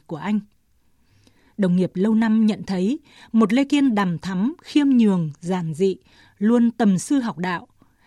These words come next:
Anh chỉ nổi nóng khi tranh luận về một vấn đề gai góc với đồng nghiệp. Một bên là văn chương, một phía là kỹ thuật. Lê Kiên bảo, làm kỹ thuật thường kiệm lời, không rườm rà mà mạch lạc, dứt khoát.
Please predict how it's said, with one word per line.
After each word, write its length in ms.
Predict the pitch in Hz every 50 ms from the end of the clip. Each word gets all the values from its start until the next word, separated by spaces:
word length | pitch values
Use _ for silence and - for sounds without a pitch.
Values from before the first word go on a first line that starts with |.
| _ _ - _ -
Anh 180 | - 220 226 208
chỉ 160 | - 247 190
nổi 160 | 180 185 165
nóng 320 | 160 175 175 180 208 269
khi 160 | 302 - 277 254
tranh 240 | - 294 269 262
luận 160 | 254 233 196 - - -
về 160 | 180 175 208
một 160 | 190 196 160
vấn 160 | - 190 240 269
đề 220 | 277 226 196 170
gai 240 | 147 190 247 254 240
góc 200 | 285 330 349 -
với 100 | 277 277
đồng 200 | 233 208 175 175
nghiệp. 180 | 190 185 170 - _ _ _ _ _ _ _ _ _ -
Một 260 | 185 196 196 - -
bên 300 | 196 214 226 226 233 220 202 _ -
là 200 | 190 190 185 165
văn 240 | 147 202 240 254 240
chương, 360 | - - 269 262 262 254 233 - _ _ _ _ -
một 260 | 180 175 180 170 -
phía 360 | - - 208 190 180 190 254 302 _ _
là 260 | - 175 180 180 156 - -
kỹ 140 | - 240 269
thuật. 240 | - - 214 165 _ _ _ _ _ _ _ _ _ _ _ _ _ - - - - - _ _ _ _ _ _ _ _
Lê 160 | - 208 214 208
Kiên 260 | 208 - 220 214 202
bảo, 280 | 208 202 180 165 143 - - - -
làm 220 | - 214 214 208 202
kỹ 160 | 208 285 302
thuật 240 | - 311 254 - -
thường 200 | - 226 202 185
kiệm 260 | - 240 226 - 180
lời, 380 | 180 202 202 196 190 180 165 - _ _ _
không 280 | - - - 285 285
rườm 300 | 269 202 240 220 196 185
rà 400 | 170 160 190 185 180 175 160 151 _ _ -
mà 200 | - 180 190 185
mạch 240 | 175 180 180 170 -
lạc, 280 | 175 185 185 175 156 _ _ _ _
dứt 240 | - 175 254 285 -
khoát. 260 | - 294 285 320 330